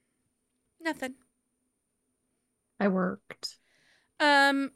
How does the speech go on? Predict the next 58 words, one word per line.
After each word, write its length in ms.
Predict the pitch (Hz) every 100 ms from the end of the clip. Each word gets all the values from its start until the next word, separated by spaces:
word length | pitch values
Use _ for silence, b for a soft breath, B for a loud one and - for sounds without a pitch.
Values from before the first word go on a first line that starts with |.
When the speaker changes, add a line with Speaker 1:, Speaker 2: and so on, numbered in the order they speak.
| -
Speaker 1:
I 40 |
don't, 240 | 392 453 - -
do 80 | 320
we 80 | 370
have 100 | 440
a 80 | 392
re-, 140 | 370 - _
romance 460 | 277 320 330 330 -
term 220 | - 330
of 60 | 302
the 60 |
week 260 | 269 277 -
this 180 | 339 -
week? 420 | 339 320 - -
Is 80 | 240
there 100 | 294
any 180 | 302 294
term 420 | - 294 294 285
we 80 | 262
need 180 | 269 269
to 60 |
talk 240 | - 269 277
about 300 | 262 277 -
that 60 |
we 80 | 190
haven't 240 | 202 262 277
talked 260 | 269 254
about 280 | - 269 269 -
in 80 | 262
a 60 |
while? 320 | 262 262 262 269 _ _ _ _ _ _ _ _
Speaker 2:
I 40 | 175
don't 220 | 190 180
think. 500 | 160 165 156 160 B B B B B _
Speaker 1:
Um, 380 | 262 233 190 170 - _
this 240 | 208 269 226
Speaker 2:
We 80 | 220
Speaker 1:
is 40 |
Speaker 2:
haven't 180 | 247 254
been 140 | 208
asked 420 | 180 208 269 -
anything 360 | 156 147 147 160
lately 300 | 156 165 151 160
either, 280 | 180 - 180
so 100 | 262
Speaker 1:
Either, 140 | 175
Speaker 2:
that's 180 | 180 175
Speaker 1:
yeah. 180 | 226 180
Speaker 2:
probably 180 | 170 160
why 40 |
we 80 | 151
didn't 220 | 151 147
think 160 | 160 156
of 100 | -
anything. 160 | - 160
Speaker 1:
So 180 | 349
if 160 | 339 349
you 280 | 339 392